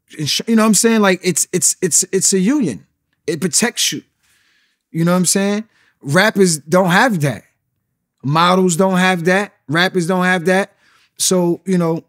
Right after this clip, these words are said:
there should be a union for rappers, 'cause like you said, a lot, these rappers don't got no life insurance. A lot of,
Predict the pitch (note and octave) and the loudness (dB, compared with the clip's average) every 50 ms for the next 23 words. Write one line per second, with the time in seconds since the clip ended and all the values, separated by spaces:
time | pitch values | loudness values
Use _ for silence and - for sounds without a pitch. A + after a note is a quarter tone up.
0 | _ _ _ _ _ _ _ _ _ _ _ - D3 E3 F#3+ F#3+ - - A#3+ G#3 | _ _ _ _ _ _ _ _ _ _ _ -4 0 0 0 2 2 0 0 2
1 | G#3+ A3 G3+ G3 F#3+ F#3+ F#3 F3 - - E3+ F3+ F3 E3 C#3+ D#3 C#3 D3+ D3 E3 | 4 4 4 4 4 2 2 0 -2 -2 -2 -2 -2 -2 -2 -4 -4 -4 -4 -4
2 | E3 C3+ F3 D#3+ - - G#3 G#3 F#3+ D#3 - A#2+ C#3+ C#3+ E3 E3+ F3 - - D#3+ | -4 -4 -4 -4 -2 0 0 0 0 -2 -4 -6 -4 -2 -2 -2 -2 -2 -2 -2
3 | F#3 G3 F3+ G3 F#3+ F#3+ - F3+ D#3 E3 E3+ E3+ D#3 D#3+ D3+ C#3+ C#3 C3 C#3 D3+ | 0 0 2 0 0 0 0 -2 -2 -2 -2 -2 -2 -2 -4 -4 -4 -4 -2 -4
4 | D#3 D3 - D#3 C#3 - - D#3+ D#3 D#3 D#3+ D#3 C3 C#3 C3 D3+ D#3 D#3 D#3 D3+ | -4 -4 -6 -6 -8 -6 -4 -4 -4 -4 -4 -6 -6 -6 -6 -4 -4 -4 -4 -4
5 | C#3 D3 D3 | -6 -8 -10